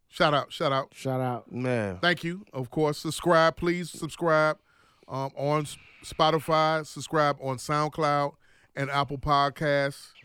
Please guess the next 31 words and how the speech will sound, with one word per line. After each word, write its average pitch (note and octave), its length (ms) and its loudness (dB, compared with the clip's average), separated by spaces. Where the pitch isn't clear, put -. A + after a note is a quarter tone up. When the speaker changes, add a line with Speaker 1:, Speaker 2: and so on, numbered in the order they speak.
Speaker 3:
Up B2 180 -6
and A#2 120 -8
coming A#2 260 -4
artists. A#2 480 -6
Speaker 1:
Reasonable D#3 500 0
Ignorance. D3+ 540 -4
Um, B2 580 -2
and C3 100 -6
we're C#3+ 60 0
Speaker 3:
Sus- - 40 -2
Speaker 1:
gonna D#3 120 0
start E3 220 4
a D#3 40 0
new D#3+ 120 0
feature D#3+ 280 -4
with C#3+ 180 -2
that, C3 180 0
with, A#2+ 100 -12
with B2+ 140 -8
that, B2+ 220 -2
starting C3+ 320 0
next C#3 200 -4
month. C#3 260 -2
Helmed F#3 460 -2
by B2+ 520 -2
the A#2+ 120 -6
one C#3+ 400 -2
and B2+ 180 -6
the B2 120 -2
only, C3+ 400 -2
the - 100 -6